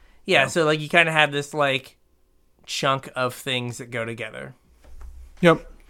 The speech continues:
Speaker 2: So I think we've already kinda gone out of order and talked about these last three cards, Spell
Speaker 1: Mm-hmm.
Speaker 2: Queller, Sylvan Awakener, Dig Through Time. The only card we haven't talked about yet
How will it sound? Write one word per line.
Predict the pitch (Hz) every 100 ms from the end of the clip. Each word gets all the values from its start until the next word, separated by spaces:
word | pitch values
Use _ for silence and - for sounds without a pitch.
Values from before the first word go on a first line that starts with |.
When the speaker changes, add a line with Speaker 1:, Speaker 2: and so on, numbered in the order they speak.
| - - - - -
Speaker 2:
So | - 160
I | 147
think | 190 185 170
we've | 165 160
already | 165 175 165
kinda | 147 170 151
gone | 143 147 151
out | 147 139
of | 127
order | 135 143 135
and | 123
talked | 120 135 -
about | 139 127 -
these | 123 117
last | 123 131 - -
three | 135 123
cards, | - 131 127 120 117
Spell | - - 127
Speaker 1:
Mm-hmm. | 131
Speaker 2:
Queller, | 156 123 123 120
Sylvan | 113 139 123 123
Awakener, | 123 123 123 120
Dig | 113 127 123
Through | 131 117
Time. | 123 120 120
The | 123
only | 131
card | - 139 131
we | 131
haven't | 135 127
talked | - 143 143
about | 123 120 113
yet | 120 127 -